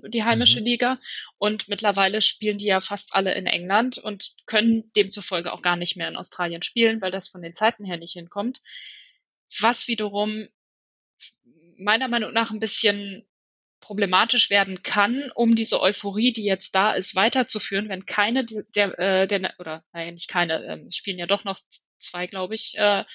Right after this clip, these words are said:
Speaker 1: in Australien, wenn die halt alle dann im Ausland spielen und die Leute sie dort nicht sehen in der heimischen Liga.
Speaker 2: Mhm.
Speaker 1: Also da muss dann der Verband gucken oder die Verantwortlichen gucken, wie sie das dann vermarkten, dass diese Aufmerksamkeit nicht einfach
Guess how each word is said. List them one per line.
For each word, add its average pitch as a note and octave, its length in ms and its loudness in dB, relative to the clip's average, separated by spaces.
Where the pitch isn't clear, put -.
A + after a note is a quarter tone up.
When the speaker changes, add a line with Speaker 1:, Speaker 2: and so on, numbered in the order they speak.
Speaker 1:
in G#3+ 100 -10
Australien, A3+ 580 2
wenn G3+ 280 0
die G#3+ 120 -2
halt G#3 200 0
alle A3 160 0
dann G#3 140 2
im G3+ 100 -2
Ausland A3+ 360 2
spielen F3+ 360 -2
und F#3+ 160 -10
die G3+ 80 -6
Leute G#3 280 2
sie G3+ 180 -6
dort G#3+ 240 2
nicht - 360 -2
sehen G3+ 240 4
in F3+ 80 -4
der F3+ 100 2
heimischen E3+ 420 -2
Liga. D#3 320 -6
Speaker 2:
Mhm. B2 320 -6
Speaker 1:
Also G3+ 160 0
da G#3 160 2
muss A3+ 180 -2
dann G#3 140 -4
der G3+ 100 0
Verband G#3 380 -2
gucken B3 480 -14
oder G3+ 240 0
die G3 80 -6
Verantwortlichen G#3 580 -2
gucken, G#3 340 -12
wie G3+ 80 -6
sie G3 140 -4
das G3 240 0
dann G3+ 300 0
vermarkten, G3 680 -2
dass F#3+ 200 -2
diese F#3+ 220 -2
Aufmerksamkeit F#3+ 800 -2
nicht - 420 -4
einfach F#3+ 420 -2